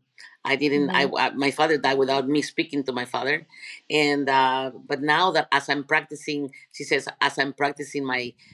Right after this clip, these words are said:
Speaker 1: my, my, my, my job and my life and the, everything that I'm, I'm doing,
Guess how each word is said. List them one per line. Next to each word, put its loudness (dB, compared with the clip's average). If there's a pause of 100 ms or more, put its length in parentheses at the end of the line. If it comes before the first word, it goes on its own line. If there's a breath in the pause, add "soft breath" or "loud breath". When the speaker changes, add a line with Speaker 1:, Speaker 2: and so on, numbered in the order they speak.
(100)
Speaker 1:
my, -6
my, -10
my, -10
my -10
job 4
and 2
my -2
life 2 (300 loud breath)
and -6
the, -4
everything -2
that -2
I'm, -2
I'm -6
doing, 0